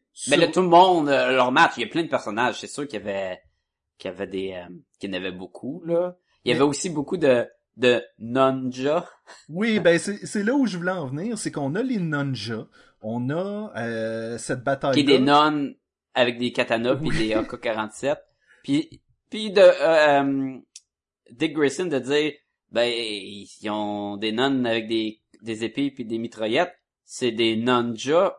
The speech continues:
Speaker 1: pour faire
Speaker 2: De-
Speaker 1: comme si c'était des nonnes ninjas. Pis je suis comme, non, ils ont des grosses mitraillettes.
Speaker 2: Oui. <laughs>
Speaker 1: S'il y a quelque chose qui dit pas ninja, c'est une grosse machine gun qui, tu sais, qui fait full bruit pis qui est pas précis, là.
Speaker 2: Et tellement de mitraillettes dans ce, dans, dans, dans ce film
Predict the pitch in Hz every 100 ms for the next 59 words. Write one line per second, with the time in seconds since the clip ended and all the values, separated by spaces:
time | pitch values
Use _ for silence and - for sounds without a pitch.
0 | 120 - - 131 135 127 127 110 113 113
1 | 123 127 123 123 120 175 220 - - 156
2 | 143 - _ 135 190 185 127 - 127 131
3 | 131 127 147 175 - 143 - 127 123 147
4 | 254 302 269 - - - 254 - 339 208
5 | - 262 269 - 226 175 208 214 - 226
6 | 220 190 170 151 196 254 311 160 147 160
7 | 208 202 175 151 143 - 170 151 151 175
8 | 185 - - 170 175 - 143 - 180 151
9 | 147 139 175 175 - 127 147 135 139 -
10 | 170 143 151 240 - _ _ _ - 151
11 | 196 _ - 220 220 196 202 202 143 131
12 | 147 139 113 143 151 123 123 120 123 107
13 | 117 113 107 113 110 101 123 120 117 -
14 | 165 185